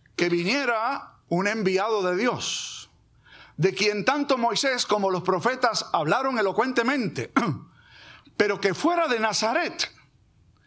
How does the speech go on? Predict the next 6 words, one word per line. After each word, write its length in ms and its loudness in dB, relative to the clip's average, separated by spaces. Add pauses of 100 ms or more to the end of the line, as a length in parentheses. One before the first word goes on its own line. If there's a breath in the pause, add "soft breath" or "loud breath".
(320 soft breath)
No 280 2
aparecía 1000 0
en 140 2
la 140 0
profecía 540 2
antigua. 600 0